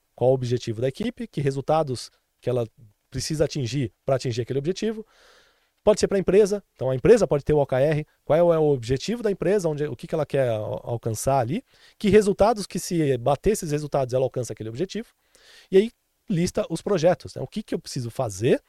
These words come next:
ou as iniciativas que a gente precisa, é, executar pra atingir esses resultados que vão bater esses objetivos. Essa é a lógica. Quando você faz isso, tá tudo, você já começa a ter um princípio de organização. Você deixa de sair fazendo as coisas sem fazer porque,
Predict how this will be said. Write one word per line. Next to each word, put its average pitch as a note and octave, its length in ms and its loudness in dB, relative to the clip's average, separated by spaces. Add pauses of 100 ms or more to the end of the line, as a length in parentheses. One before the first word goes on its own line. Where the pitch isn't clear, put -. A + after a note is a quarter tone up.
(380)
ou B2+ 320 -2
as A2+ 180 -4
iniciativas C#3 580 -4
que - 80 -8
a - 20 -8
gente A2+ 140 -14
precisa, A2 340 -6 (480)
é, G#2 320 -8
executar C#3 560 0 (340)
pra F3+ 160 6
atingir D#3 360 -2
esses G3+ 240 -4
resultados E3+ 500 0
que - 100 -12
vão D#3+ 140 -6
bater D#3 240 -6
esses C3 200 -10
objetivos. C3 540 -10 (220)
Essa C3 220 -10
é D#3+ 40 -4
a - 20 -4
lógica. B2 340 -2 (140)
Quando B3+ 140 0
você C#4+ 160 -2
faz F#3+ 160 2
isso, B3+ 160 -4
tá A3 80 -6
tudo, A3 320 -12 (220)
você - 120 -12
já A3+ 100 4
começa B3 800 -2
a G3+ 120 -2
ter A3 200 0
um F#3+ 360 -4
princípio F#3+ 480 -6
de F3 80 -2
organização. F3+ 640 -2 (720)
Você A2+ 200 -6
deixa F#3 240 2
de E3 120 -2
sair F3 240 2
fazendo D3+ 340 -2
as D3 80 -2
coisas E3+ 300 -4
sem F3+ 100 -6
fazer E3+ 220 0
porque, E3 200 -8